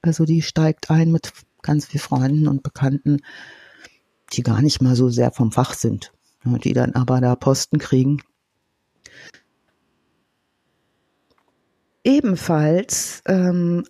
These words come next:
eingestellt wird zweitausendfünf Ian Gibbons.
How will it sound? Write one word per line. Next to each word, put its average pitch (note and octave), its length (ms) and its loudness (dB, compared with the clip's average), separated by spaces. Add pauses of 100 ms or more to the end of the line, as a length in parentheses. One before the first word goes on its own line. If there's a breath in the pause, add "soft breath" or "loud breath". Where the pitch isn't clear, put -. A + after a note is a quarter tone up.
(140)
eingestellt E3+ 840 0
wird E3 140 -2
zweitausendfünf D#3+ 1200 0
Ian F3+ 480 2
Gibbons. - 560 -4